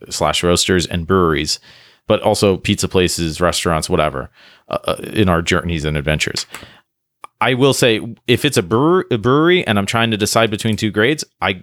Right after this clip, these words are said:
default to how good the beer was. If the beer was still fantastic, again, maybe there was an issue with the supplier in terms of the food or in terms of, uh, somebody training the first day. So I always err on the side, in the case of coffee, of going with the coffee grade.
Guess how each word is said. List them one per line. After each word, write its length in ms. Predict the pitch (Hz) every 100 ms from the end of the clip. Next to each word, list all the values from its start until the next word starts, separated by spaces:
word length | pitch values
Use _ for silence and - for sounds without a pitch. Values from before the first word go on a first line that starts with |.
| - -
default 380 | 107 - 107 -
to 120 | 95
how 160 | 107
good 200 | 101 107
the 60 | 101
beer 200 | 143 135
was. 340 | 85 - - -
If 140 | 113 92
the 80 |
beer 200 | 90 135
was 160 | 147 131
still 180 | - 131
fantastic, 680 | 127 110 113 123 - 135 - _ _ -
again, 340 | 120 110 87 _
maybe 260 | 104 120 120
there 100 | 120
was 100 | 113
an 80 | 107
issue 220 | 107 113
with 120 | 98
the 80 | -
supplier 540 | - - - 92 90 85
in 80 |
terms 260 | 87 90 80
of 160 | 82 80
the 80 |
food 420 | 85 98 82 73 71 - -
or 160 | - 90
in 60 | 87
terms 260 | 101 87
of, 280 | 90 80 -
uh, 120 | 92
somebody 320 | - 110 92
training 300 | - 92 85
the 40 | 78
first 280 | - 82 -
day. 240 | 78 71 - - -
So 240 | - 131 120
I 180 | 120 127
always 300 | 127 135 120
err 320 | 117 110 107
on 100 | 101
the 60 |
side, 280 | - 98 90 -
in 100 | 95
the 60 |
case 200 | 98 92 -
of 40 |
coffee, 360 | - 117 104 87
of 100 | 87
going 280 | 104 98
with 140 | 92 -
the 40 |
coffee 400 | - - 85 80
grade. 300 | 69 71 -